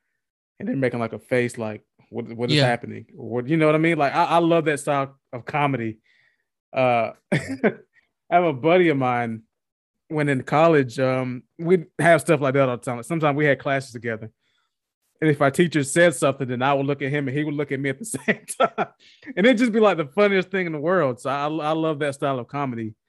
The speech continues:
Speaker 1: where it's like, "Okay, well, you know, I guess we just have to listen to this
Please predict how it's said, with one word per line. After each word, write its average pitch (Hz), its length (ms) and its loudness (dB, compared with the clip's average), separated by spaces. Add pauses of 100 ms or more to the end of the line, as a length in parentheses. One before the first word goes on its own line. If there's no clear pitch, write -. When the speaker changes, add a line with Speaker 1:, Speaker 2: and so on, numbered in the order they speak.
(680)
Speaker 1:
where 131 180 0
it's 123 100 -2
like, 110 340 -2
"Okay, 117 280 -2
well, 107 380 -4 (420)
you 147 120 0
know, 107 220 -2
I 113 80 -2
guess 127 300 0
we 127 60 -2
just 120 180 -6
have - 140 -2
to 110 80 -8
listen 120 260 -2
to 117 100 -4
this 123 240 -2